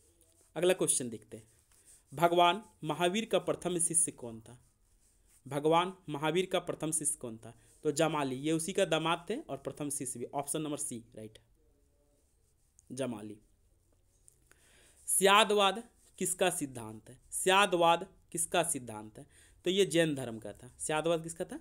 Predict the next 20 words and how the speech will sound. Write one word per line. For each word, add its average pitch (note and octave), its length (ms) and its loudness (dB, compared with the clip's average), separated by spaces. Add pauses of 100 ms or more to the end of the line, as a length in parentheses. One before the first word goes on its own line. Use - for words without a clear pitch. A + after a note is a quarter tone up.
(120)
जैन C3+ 320 -2
धर्म A2+ 180 -14
का, A#2+ 120 -18 (260)
ऑप्शन D3 260 -4
नंबर C3+ 140 -6
डी A2+ 220 -10
राइट। G#2+ 300 -20 (1900)
चलिए, A2+ 280 -6 (220)
अगला D3 180 -2
क्वेश्चन A#2 340 -8
देखते - 260 -20
हैं, - 100 -20 (1040)
त्रिरत्न G#3 480 2
सिद्धांत, D3+ 560 -4 (220)
सम्यक F3+ 560 0
ज्ञान, C#3 320 -4 (300)
सम्यक E3 480 -2
दर्शन, C3+ 380 -6 (200)
सम्यक F3 460 -2
आचरण, B2 360 -6